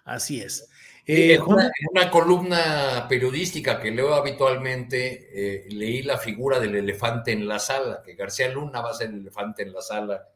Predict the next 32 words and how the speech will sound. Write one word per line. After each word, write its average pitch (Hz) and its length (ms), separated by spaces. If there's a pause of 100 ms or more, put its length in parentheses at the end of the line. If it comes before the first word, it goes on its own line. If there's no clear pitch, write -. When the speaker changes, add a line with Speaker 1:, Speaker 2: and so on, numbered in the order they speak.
(560)
Speaker 2:
eh, 90 440 (340)
este - 240
Speaker 1:
No 220 80
le 233 40
Speaker 2:
domingo. 202 180
Speaker 1:
hagas 156 200
caso 123 300
a 123 60
ese 127 160
tipo 135 280
de 131 80
Speaker 2:
No 127 60
sé, 135 40
Speaker 1:
columnas 139 440
que 131 100
Speaker 2:
no. 120 60
Speaker 1:
luego 127 180
andas 123 380
leyendo 123 460
ahí, 113 200
no 120 140
sé, 117 340 (280)
columnas 147 480
astilladas 151 680
sin 143 140
mayor 139 280
asunto, 165 480 (220)
Speaker 2:
Yo 170 100
Speaker 1:
pero 202 60
Speaker 2:
haría, 185 200
Speaker 1:
pues 180 180
sí. 226 260